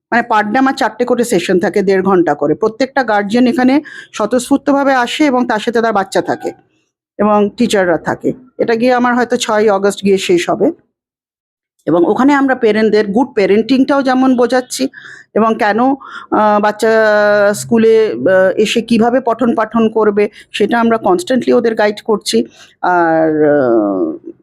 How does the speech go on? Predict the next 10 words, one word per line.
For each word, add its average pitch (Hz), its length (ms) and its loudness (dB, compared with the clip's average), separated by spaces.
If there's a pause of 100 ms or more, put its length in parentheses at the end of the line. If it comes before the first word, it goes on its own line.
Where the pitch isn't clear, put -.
আমার 269 280 2
মনে 294 200 4
হয় 311 140 4
আমাদের 262 420 0
স্কুলে 302 360 0
বাচ্চাদের 247 600 0
মন-, 254 440 2
প্যারেন্টসদের 262 540 0
মধ্যে 269 260 2
খুব 285 240 -2